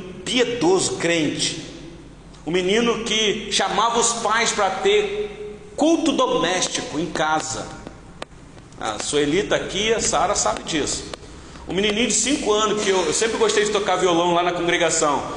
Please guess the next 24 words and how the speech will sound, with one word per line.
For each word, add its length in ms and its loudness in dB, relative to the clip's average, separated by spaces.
Ele 320 4
chorou 480 4
pro 140 2
pai 140 2
dele 180 2
comprar 320 2
um 80 0
violãozinho 640 2
de 80 -2
brinquedo 400 0
pra 100 0
ele, 100 2
porque 120 0
ele 100 2
queria 220 0
tocar 540 0
violão 460 2
junto 220 -4
comigo 380 -4
lá 180 2
na 100 0
hora 120 0
do 120 -2
culto. 380 -2